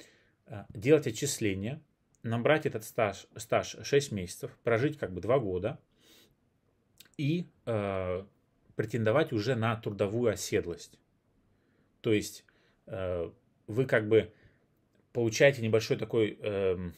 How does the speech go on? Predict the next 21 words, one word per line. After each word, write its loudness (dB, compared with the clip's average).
к-, -10
небольшой 0
ключик, 0
небольшую 0
возможность. 0
Вам, -6
как -8
бы, 6
открывается 2
рынок 2
труда 0
Испании -2
на -2
это -2
время, -2
пока -4
рассматривается -2
ваше -2
прошение -4
о -6
беженстве. -4